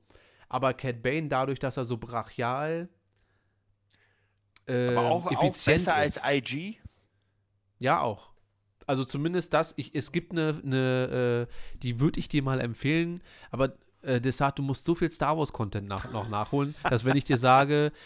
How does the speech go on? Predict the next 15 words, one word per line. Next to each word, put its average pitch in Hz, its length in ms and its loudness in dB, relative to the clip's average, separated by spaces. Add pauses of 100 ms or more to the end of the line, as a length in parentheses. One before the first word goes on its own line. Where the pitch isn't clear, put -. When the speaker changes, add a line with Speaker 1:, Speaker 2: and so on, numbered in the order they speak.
(140)
Speaker 1:
du 135 100 2
musst 139 240 2
dir 147 80 2
mal, 123 160 2
ich 110 100 -4
weiß 107 200 -4
gar 107 120 0
nicht, 101 140 -2
ob - 100 -8
das 110 120 -2
Staffel 113 280 -2
vier 143 340 2
oder 120 160 4
fünf 160 300 -4
ist, - 340 -6